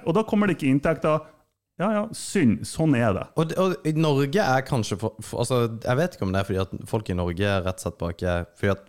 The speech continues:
Speaker 2: forskjellene er for små.
Speaker 1: Mm.
Speaker 2: Men sånn som i U S A, hvis du har N B A mot
Speaker 1: Ja.
Speaker 2: liksom W N B A, som
Speaker 1: <laughs>
Speaker 2: er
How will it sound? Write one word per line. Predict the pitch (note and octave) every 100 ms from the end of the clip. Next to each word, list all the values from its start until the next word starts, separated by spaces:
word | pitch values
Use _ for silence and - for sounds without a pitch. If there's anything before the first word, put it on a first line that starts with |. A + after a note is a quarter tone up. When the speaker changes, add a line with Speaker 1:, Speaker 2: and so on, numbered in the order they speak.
| -
Speaker 2:
forskjellene | G2 - F#2+ F2+
er | E2
for | D#2+
små. | - B2 F#2+ - - - - -
Speaker 1:
Mm. | G#2+ F#2
Speaker 2:
Men | C3
sånn | C3 B2
som | A2+ G2+ F#2 -
i | G#2+ G2 F#2+ F#2+ F2+ F2+ F2+ F#2
U | F#2+
S | - D#3
A, | C3+ F#2 F#2 -
hvis | G#2+ G2
du |
har | F#2 F2+ F2 - B2+
N | A#2 G2+
B | G2+
A | C3+ F#2 F2 - _ _ -
mot | G#2 G2+
Speaker 1:
Ja. | G#2
Speaker 2:
liksom | G2+ F#2 E2 E2+
W | A#2+ C#3 D3 A2
N | F#2 E2+
B |
A, | E2+ F2 F2
som | - - F#2+ F#2
Speaker 1:
<laughs> | G2
Speaker 2:
er | G2 F#2+ F#2+ F#2 F2+